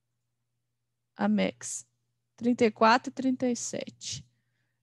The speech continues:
Se for igual a trinta e quatro, ou se os dois primeiros dígitos forem igual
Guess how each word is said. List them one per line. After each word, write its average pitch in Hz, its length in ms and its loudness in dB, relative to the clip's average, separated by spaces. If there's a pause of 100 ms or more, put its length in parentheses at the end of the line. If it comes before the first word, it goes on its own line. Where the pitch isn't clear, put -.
Se - 240 -20
for 247 200 0
igual 233 260 4
a 233 40 4
trinta 277 340 0
e 294 60 0
quatro, 202 680 2 (1200)
ou 220 440 8 (920)
se - 160 -10
os 233 120 -2
dois 226 300 4
primeiros 254 500 2
dígitos 214 640 0
forem 220 460 -2
igual 214 480 2